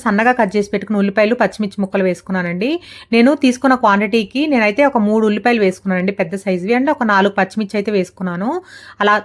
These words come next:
చాపర్లో అయితే కట్ చేసుకున్నాను, అందుకే అంత సన్నగా వచ్చినాయి. So ఇప్పుడైతే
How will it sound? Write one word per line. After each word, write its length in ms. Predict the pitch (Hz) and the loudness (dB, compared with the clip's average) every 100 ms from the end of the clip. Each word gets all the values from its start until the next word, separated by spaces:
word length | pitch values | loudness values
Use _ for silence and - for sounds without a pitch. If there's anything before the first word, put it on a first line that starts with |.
| - | 0
చాపర్లో 380 | 214 220 247 233 | 0 2 2 2
అయితే 120 | 240 233 | 0 0
కట్ 120 | 175 202 | 0 -2
చేసుకున్నాను, 360 | 196 202 196 185 | -4 -2 0 2
అందుకే 220 | 202 240 | 0 0
అంత 140 | 208 202 | -2 -2
సన్నగా 300 | 196 180 190 185 | -2 0 2 2
వచ్చినాయి. 340 | - 190 254 349 - - - - | 0 -4 -4 -6 -12 -20 -20 -2
So 60 | 254 | 0
ఇప్పుడైతే 280 | 247 220 | 2 2